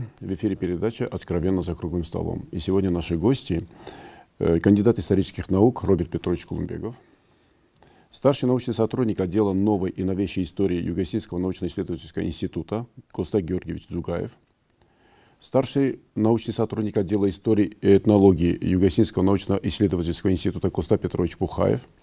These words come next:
председатель парламентского комитета по национальной политике, культуре, религии и средствам массовой информации Амиран Евгеньевич Дьяконов,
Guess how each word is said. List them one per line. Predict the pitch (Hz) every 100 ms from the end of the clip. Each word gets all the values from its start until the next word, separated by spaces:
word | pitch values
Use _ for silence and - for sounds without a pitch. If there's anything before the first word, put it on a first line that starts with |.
| _ _ _ - - - - - - -
председатель | - 120 135 151 135
парламентского | 135 123 123 - 107
комитета | 110 110 110 110
по | 107 107
национальной | 101 113 107 95
политике, | 95 98 95 87 85
культуре, | 92 78 95 92
религии | 90 95 87
и | 92 90
средствам | 95 90 92
массовой | 92 87 92
информации | 85 92 87 101 - 101
Амиран | - 95 95 95
Евгеньевич | 92 80 87 78 71
Дьяконов, | 85 82 113